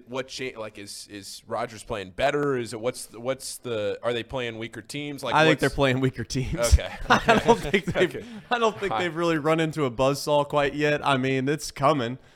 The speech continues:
Speaker 2: But again, I feel like the, um, I feel like the N F C North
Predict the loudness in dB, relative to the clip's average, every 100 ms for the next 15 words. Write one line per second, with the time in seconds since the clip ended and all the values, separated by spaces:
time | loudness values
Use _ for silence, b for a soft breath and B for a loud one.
0 | b 2 2 2 -2 0 2 2 2 -2
1 | b b 2 2 2 2 2 2 -2 -6
2 | -2 2 2 2 0 -4 -16 b b -4
3 | -4 -2 -2 0 0 -2 -4 -4 -4 -4
4 | -2 0 -2 -4 -6 -4 0 2 4 2
5 | 0 -8